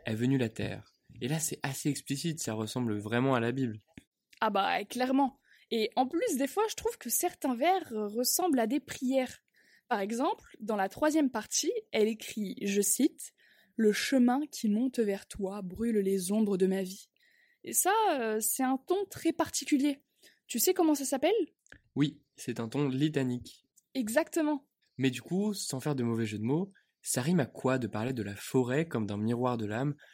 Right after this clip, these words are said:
Speaker 1: avec toute une sorte de métaphore religieuse ?
Speaker 2: Eh bien, pour comprendre ça, il faut prendre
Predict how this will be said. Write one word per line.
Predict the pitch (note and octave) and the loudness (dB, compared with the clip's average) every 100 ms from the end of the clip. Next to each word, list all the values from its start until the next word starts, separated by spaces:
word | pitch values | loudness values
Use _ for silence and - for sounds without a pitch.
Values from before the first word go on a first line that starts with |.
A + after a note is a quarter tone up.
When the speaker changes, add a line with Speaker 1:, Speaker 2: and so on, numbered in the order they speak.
| - | -12
Speaker 1:
avec | - A#2+ D3 - - | -4 -2 -2 -6 -10
toute | G3 - | -8 -2
une | C#3 | -2
sorte | - B2+ C3 A2 | 0 -2 -2 -2
de | A#2 | 0
métaphore | A#2+ A2+ B2 A2 - B2 A2 | 2 2 2 -2 -2 -2 0
religieuse ? | A2 G#2 G2+ G2 G2 G2+ _ _ _ - | -2 -2 -6 -6 -8 -12 _ _ _ -6
Speaker 2:
Eh | |
bien, | A3 A#3 - | -2 -2 -2
pour | - C4 | -6 -2
comprendre | D#4 D4 E4 C4+ | -2 0 2 2
ça, | G#3+ - C#4+ F#4+ - | 2 2 2 0 0
il | B3+ | -2
faut | A3+ B3+ | -2 -2
prendre | - E4 D4+ | 2 2 2